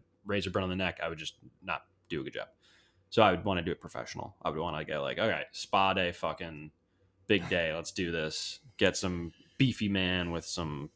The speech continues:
really delicate fingers to take care of these cheeks.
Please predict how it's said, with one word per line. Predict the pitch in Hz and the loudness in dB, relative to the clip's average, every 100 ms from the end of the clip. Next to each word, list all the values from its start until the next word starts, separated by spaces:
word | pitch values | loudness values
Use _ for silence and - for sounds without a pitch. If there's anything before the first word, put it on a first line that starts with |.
| _ - | _ -2
really | 104 92 | 0 2
delicate | 87 90 - - | 2 0 -2 -8
fingers | - 78 - 65 | -8 -8 -8 -10
to | - - _ _ _ _ _ _ _ _ - _ _ _ - | -10 -12 _ _ _ _ _ _ _ _ -20 _ _ _ -14
take | 73 | -12
care | - 73 | -6 -6
of | |
these | 52 | -6
cheeks. | - - - - | -8 -10 -12 -14